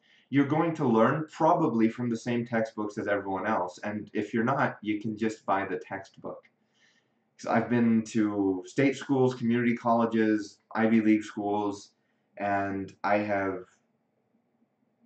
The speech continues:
found that it's all just PowerPoints. The only difference is not based on institution, it's based on teacher. It's based on how passionate that person is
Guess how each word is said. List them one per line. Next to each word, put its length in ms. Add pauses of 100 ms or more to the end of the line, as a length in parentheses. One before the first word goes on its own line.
(400)
found 480
that 180
it's 160
all 240
just 220
PowerPoints. 760 (840)
The 140
only 240
difference 760
is 640
not 460
based 260
on 100
institution, 680
it's 120
based 320
on 280
teacher. 500 (600)
It's 180
based 300
on 80
how 160
passionate 560
that 200
person 400
is 420